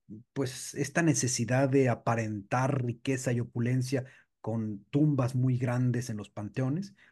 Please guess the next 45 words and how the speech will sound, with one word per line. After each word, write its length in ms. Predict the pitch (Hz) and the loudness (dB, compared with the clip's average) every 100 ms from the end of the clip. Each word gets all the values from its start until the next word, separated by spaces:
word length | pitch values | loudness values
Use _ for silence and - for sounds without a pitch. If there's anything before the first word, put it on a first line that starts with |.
| _ | _
lo 160 | 123 113 | 0 4
mismo 320 | 139 175 165 | 4 4 2
pasa 380 | 160 127 - - | 0 -2 -6 -8
en 320 | 123 107 98 - | -6 -4 -4 -8
Samoa. 460 | - 110 240 233 - - _ _ _ _ _ | -6 -6 -6 -8 -14 -20 _ _ _ _ _
En 240 | - 139 127 | -6 -2 -2
sus 280 | - 120 - | -4 -6 -6
casas, 380 | 147 147 131 | -6 -4 -2
en 80 | 123 | -2
la 140 | 110 - | -4 -2
parte 280 | 151 156 | -2 0
de 60 | 151 | 0
enfrente, 420 | 131 143 131 127 | 0 2 0 -2
ponen, 560 | - - 151 139 127 123 | -6 2 4 6 4 0
entre 340 | 127 110 117 120 | -4 -4 -2 -2
más 240 | 151 151 | -2 -2
grande 240 | 147 143 | 0 0
sea 140 | 131 139 | 0 -2
la 100 | 131 | -2
tumba 260 | 139 131 | -2 0
de 60 | 117 | -2
sus 120 | 110 | -4
antepasados, 580 | 107 101 117 117 170 180 - - _ | -8 -6 -6 0 0 0 -4 -20 _
pues 160 | 113 117 | -6 0
más 180 | 123 127 | 0 2
se 80 | |
nota 260 | 120 117 113 | 0 0 -2
la 120 | 104 | -4
opulencia, 560 | 101 - 104 107 104 - | -6 -6 -6 -4 -6 -2
pero 160 | 131 120 | 0 0
en 100 | 117 | -2
su 140 | 107 | -4
casa. 460 | - - - - _ _ - - | -6 -6 -6 -8 _ _ -20 -18
Entonces, 280 | 120 151 180 | 0 2 2
para 160 | 165 147 | 4 4
entrar 320 | 127 165 160 | 4 2 2
tú 80 | 185 | 2
a 40 | |
una 280 | 185 190 - | 4 2 0
casa, 380 | 180 135 - - _ _ | -4 -4 -10 -14 _ _
tienes 260 | - 151 160 | 0 2 2
que 160 | 156 156 | 0 0
caminar 480 | 143 127 127 180 | 2 4 2 0
literalmente 600 | 131 120 123 123 139 135 | -2 -4 -2 -2 0 0
entre 320 | 120 101 107 | -2 -2 -8